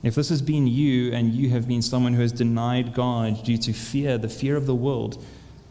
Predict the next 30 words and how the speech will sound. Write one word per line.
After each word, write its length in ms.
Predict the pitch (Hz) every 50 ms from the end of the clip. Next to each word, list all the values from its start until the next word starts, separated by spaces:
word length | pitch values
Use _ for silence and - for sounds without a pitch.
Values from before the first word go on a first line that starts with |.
| - - -
then 120 | 135 131
can 140 | 127 156 143
I 120 | 143 139 139
encourage 460 | 131 135 - 151 160 170 147 123 135
you 80 | 127
with 160 | 120 123 120 -
the 80 | 123
last 340 | 117 123 131 131 123 120 -
interrogation? 720 | 123 113 - 123 117 110 113 107 101 101 107 - - 117 110 - - - - - - - - - - - -
This 200 | 151 151 - 143
last 280 | 139 147 156 147 -
interrogation 560 | 156 135 - 151 151 139 143 139 131 - 147 131
happens 300 | 135 131 135 147 127 123
again 320 | 123 117 131 139 151 156
with 140 | 147 - -
the 80 | 131
man, 240 | 120 117 117 120 117
and 100 | 120 120
we 100 | 127 143
see 240 | 139 - - 185 175
some 280 | - - 185 185 220 247
of 60 | 226
the 80 | 214
most 280 | 185 170 175 175 170 -
incredible 720 | 156 143 139 - - - - 180 180 175 180 170 185 185 175
dialogue 540 | 135 147 135 139 139 135 123 117 113 113 117
in 80 | 123
all 240 | 127 131 143 156 151
of 80 | 135 147
Scripture 480 | - - - 139 - - - 107 107